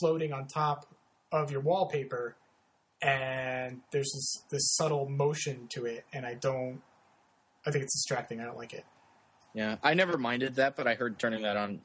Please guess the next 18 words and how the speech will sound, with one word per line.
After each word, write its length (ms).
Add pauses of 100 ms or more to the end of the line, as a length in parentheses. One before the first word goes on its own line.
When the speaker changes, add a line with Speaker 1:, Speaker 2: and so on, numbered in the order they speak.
Speaker 2:
uh, 180
makes 180
your 80
battery 320
life 220
better, 260
so 200
I 80
just, 300
I 80
just 200
automatically 440
turn 220
that 140
off. 160 (280)
Speaker 1:
Oh, 220
okay. 260 (100)
Yeah, 300